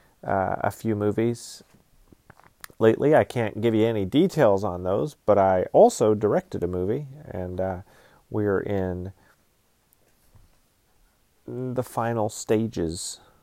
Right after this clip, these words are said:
of, uh, of work on that one before we can, uh, start promoting it, and hopefully we'll be able to, uh,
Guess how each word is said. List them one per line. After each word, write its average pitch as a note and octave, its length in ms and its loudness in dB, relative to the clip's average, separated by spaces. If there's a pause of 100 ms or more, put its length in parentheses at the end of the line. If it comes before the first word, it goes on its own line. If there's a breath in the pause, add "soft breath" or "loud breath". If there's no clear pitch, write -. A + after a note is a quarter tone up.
(220 soft breath)
of, F2+ 480 -4
uh, F2 340 -4 (360 soft breath)
of G2+ 200 -12
work F#2+ 260 -2
on F2+ 140 -4
that F2+ 240 -8
one F2 180 -8
before F2 600 -6 (600 soft breath)
we G2+ 140 -8
can, F2 320 -8
uh, E2 360 -8 (180)
start - 400 -4
promoting F#2+ 480 -4
it, F#2+ 180 -8 (320)
and D#2+ 240 -10
hopefully F#2 580 -4 (500 soft breath)
we'll F#2 160 -10
be F#2 160 0
able F2 340 0
to, E2+ 480 -6
uh, D#2+ 320 -4